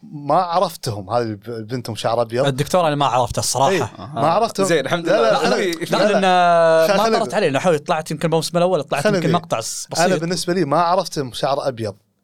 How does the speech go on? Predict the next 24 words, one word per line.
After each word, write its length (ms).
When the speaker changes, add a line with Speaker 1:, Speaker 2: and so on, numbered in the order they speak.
Speaker 1:
واللي 320
يمها 380
هذه 80
اللي 160
لابسة 340
أحمر 240
بأبيض، 400
آه، 420
اللي 160
معاها 440
راحت 260
في 140
Speaker 3:
مم. 180
Speaker 1:
المهمة 260
الأولى. 280
Speaker 2:
اللي 120
تسمح 280
كنا 380
مع 1000
ت-، 60
واحدة 260
من 100
تلاميذ 340
جوجو. 320